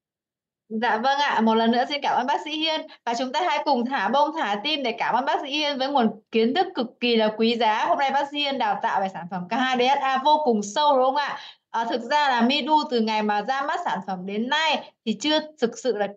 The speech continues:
chính thức là có một cái buổi đào tạo nào. Và ngày hôm nay bác sĩ Hiên cảm thấy rằng là nhất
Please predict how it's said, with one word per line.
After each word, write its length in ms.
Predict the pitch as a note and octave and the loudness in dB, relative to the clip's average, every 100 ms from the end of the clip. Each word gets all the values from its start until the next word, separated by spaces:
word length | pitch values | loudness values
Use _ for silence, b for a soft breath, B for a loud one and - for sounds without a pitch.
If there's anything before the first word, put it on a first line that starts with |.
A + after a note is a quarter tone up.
| - | -6
chính 240 | B3+ C#4 | -2 2
thức 160 | F4+ G4+ | 2 2
là 80 | C4 - | 2 2
có 120 | A#3 | 2
một 120 | C4 | 4
cái 100 | B3 | 2
buổi 140 | B3+ F3+ | 2 4
đào 160 | F3+ F3+ | 2 2
tạo 140 | F3 | 2
nào. 300 | G#3 G#3 G3+ | 0 0 0
Và 100 | G3 | 0
ngày 140 | G3 | 2
hôm 220 | B3+ B3 B3+ | 0 -2 -4
nay 220 | C4+ B3+ | -4 -2
bác 140 | C#4 C4 | -4 -6
sĩ 100 | C4 | -6
Hiên 280 | D4 C#4 | -2 -2
cảm 180 | B3 F3 F3+ | -2 -4 -2
thấy 220 | F#3+ A#3 | -2 0
rằng 160 | B3+ | 0
là 200 | A3 F#3 B - | 0 -2 B -10
nhất 100 | - | -6